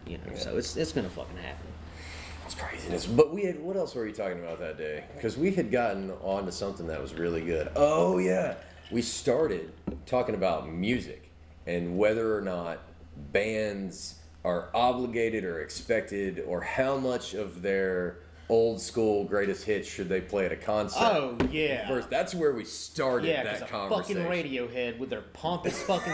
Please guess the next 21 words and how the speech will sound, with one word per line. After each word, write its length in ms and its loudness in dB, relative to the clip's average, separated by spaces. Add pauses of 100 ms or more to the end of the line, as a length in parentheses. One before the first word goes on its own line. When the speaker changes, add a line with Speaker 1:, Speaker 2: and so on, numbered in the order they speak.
Speaker 1:
self. 320 4 (300)
We're 140 8
not 180 0
gonna 200 2
play 180 0
Creep. 420 2 (440)
We're 120 4
Speaker 2:
That's 200 0
Speaker 1:
tired 260 6
Speaker 2:
right. 100 6
Speaker 1:
of 60 -2
that 180 -4
song, 440 0
bruh. 280 4
It's 160 -6
like, 260 2
Speaker 2:
That's 140 0
right. 260 2 (300)
Speaker 1:
fuck 260 2
you, 120 -6
Radiohead. 760 -4